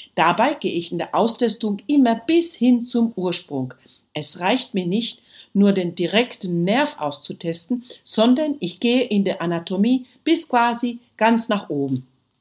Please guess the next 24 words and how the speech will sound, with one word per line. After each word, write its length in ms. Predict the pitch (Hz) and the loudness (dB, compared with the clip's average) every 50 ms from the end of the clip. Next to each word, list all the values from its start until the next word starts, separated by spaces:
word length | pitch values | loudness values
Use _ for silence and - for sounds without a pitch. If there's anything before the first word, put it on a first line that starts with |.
| _ _ _ _ _ | _ _ _ _ _
Manchmal 560 | - 180 180 185 175 - - - 262 311 330 330 | 0 0 2 2 2 2 2 2 0 0 -2 -2
geht 200 | - 190 170 175 | -2 -2 -2 -2
es 140 | 165 - | -4 -4
so 100 | - 175 | -6 -4
weit, 300 | 165 165 151 175 214 - - - - - | -2 0 0 0 0 -2 -6 -14 -8 -6
dass 160 | 190 185 185 | -4 -2 2
ich 220 | 196 190 - - | 2 2 2 2
auch 220 | 180 175 175 170 - - - _ 185 | 0 0 0 -2 -8 -16 -10 _ -2
die 80 | 175 | 0
Nervenzelle 920 | 175 175 190 190 175 170 170 - 160 147 - - - 240 233 233 196 - - - _ _ _ | 2 2 4 2 2 2 0 -4 -8 -6 -6 -2 0 2 2 2 0 -2 -4 -10 _ _ _
an 140 | 175 170 170 | -4 -2 0
sich 400 | 170 - 359 370 - - - 160 | 2 4 4 2 2 -2 -2 -2
austeste 680 | 151 135 135 - - - 160 156 - - - 151 - _ _ - | -2 0 -2 -4 -4 -4 -6 -6 -6 -6 -10 -10 -12 _ _ -4
und 200 | 190 175 165 - | -4 -4 -4 -4
korrigiere, 640 | - 185 165 151 151 143 139 - 151 147 139 135 131 - - - - - | -4 -4 -2 -2 -4 -6 -8 -10 -10 -10 -10 -10 -12 -14 -18 -20 -14 -4
also 400 | - 196 208 247 247 226 196 - - - - | 0 2 2 2 2 0 -2 -4 -6 -14 -6
quasi 400 | - - 180 180 190 190 247 - | 0 2 4 4 4 4 2 0
den 200 | - 208 202 202 - | 0 0 -2 0 0
Urbaustein 1040 | 269 285 320 330 320 320 - 220 220 226 220 214 - - 214 196 196 202 220 220 - _ _ _ - | 2 2 2 2 0 0 2 4 4 4 2 0 -2 0 0 0 0 0 -2 -4 -8 _ _ _ -2
und 320 | 196 220 226 226 - - _ | 0 2 2 0 -2 -8 _
seine 400 | - - 175 151 160 160 180 196 | -6 -4 -2 -2 -2 -2 -2 -2
Schwächen. 500 | 190 - - 143 135 127 - - 117 - _ _ _ _ _ _ _ _ _ _ _ _ _ _ _ _ _ - - - - - - - _ | -4 -4 -6 -6 -4 -4 -6 -6 -8 -12 _ _ _ _ _ _ _ _ _ _ _ _ _ _ _ _ _ -20 -20 -20 -18 -18 -20 -4 _
Ich 220 | 254 262 - - | 0 0 0 2
korrigierte 720 | - 220 196 180 180 180 - 170 175 196 196 294 330 | 2 2 2 2 -2 -4 -2 0 0 0 0 0 -4